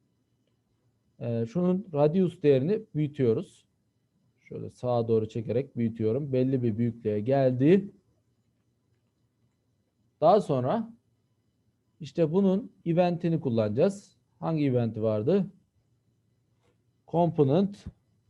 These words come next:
begin overlap.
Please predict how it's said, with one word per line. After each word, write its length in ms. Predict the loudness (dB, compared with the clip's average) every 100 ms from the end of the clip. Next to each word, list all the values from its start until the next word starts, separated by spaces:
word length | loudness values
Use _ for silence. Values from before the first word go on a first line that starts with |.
| _ _ _ _ _ _ _ _ _ _ _ _ -4
begin 460 | 0 2 2 0 -8 _ _ _ _ _ 0
overlap. 540 | 6 6 6 0 _